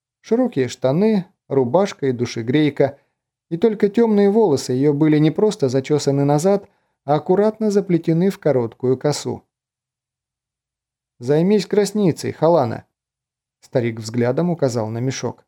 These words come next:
принесённый Марсалом. Женщина взяла мешок и отнесла его на скамью. Поставив рядом широкий таз, она начала осторожно перекладывать в него подтаявшие куски льда с вмёрзшими в них ярко-красными ягодами –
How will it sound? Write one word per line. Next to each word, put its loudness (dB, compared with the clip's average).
принесённый -6
Марсалом. -6
Женщина 0
взяла 2
мешок -2
и 2
отнесла -4
его 0
на -4
скамью. -4
Поставив -2
рядом 0
широкий 0
таз, -4
она -2
начала 0
осторожно 0
перекладывать 0
в -2
него 2
подтаявшие -2
куски -6
льда 0
с -14
вмёрзшими -2
в -2
них 0
ярко-красными -2
ягодами – -2